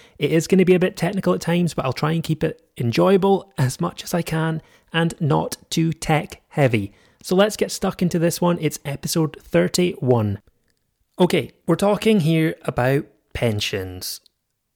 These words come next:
And you knew it was gonna be coming. Financial advisor talking about pensions, what a shock. But I hope some of the things I'm gonna share today will be actually interesting, because a lot of us, we switch off when we talk about pensions. Talking about the word pensions gives us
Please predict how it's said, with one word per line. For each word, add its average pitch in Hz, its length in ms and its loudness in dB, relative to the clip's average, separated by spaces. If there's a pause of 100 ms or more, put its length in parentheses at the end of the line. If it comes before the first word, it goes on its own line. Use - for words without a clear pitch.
And 143 320 2
you 160 100 4
knew 180 120 2
it 180 40 0
was 180 120 0
gonna 185 140 0
be 185 80 0
coming. 160 340 2 (640)
Financial 165 440 -2
advisor 165 400 -2
talking 151 320 -4
about 143 120 -4
pensions, 127 640 -4
what 147 140 -2
a - 20 -6
shock. - 400 -4
But 160 220 2 (500)
I 143 200 0
hope 151 260 -2
some 165 180 -2
of 165 80 0
the 147 60 -8
things 156 240 -4
I'm 147 80 -4
gonna 147 120 -2
share 143 200 -2
today 120 300 -4
will 123 200 2
be 120 200 -4
actually 120 540 -8 (100)
interesting, 101 720 -4
because - 200 -2
a 147 60 0
lot 165 200 0
of 180 100 0
us, - 240 -2 (340)
we 196 100 2
switch 214 360 0
off 202 280 -2
when 160 220 0
we 156 180 -2
talk 139 300 -4
about 139 300 -4
pensions. 117 560 -2
Talking 175 400 -4
about 170 300 -2
the 165 60 0
word 170 260 -2
pensions 147 640 0
gives 147 300 0
us 147 380 -2